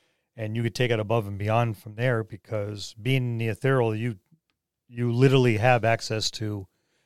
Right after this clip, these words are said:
the universe. So who knows what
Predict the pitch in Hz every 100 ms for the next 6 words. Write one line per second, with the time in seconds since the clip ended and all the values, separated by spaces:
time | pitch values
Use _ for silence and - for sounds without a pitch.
0 | _ 110 113 120 104 104 - - - _
1 | _ _ _ _ _ - 117 113 123 127
2 | 117 113 117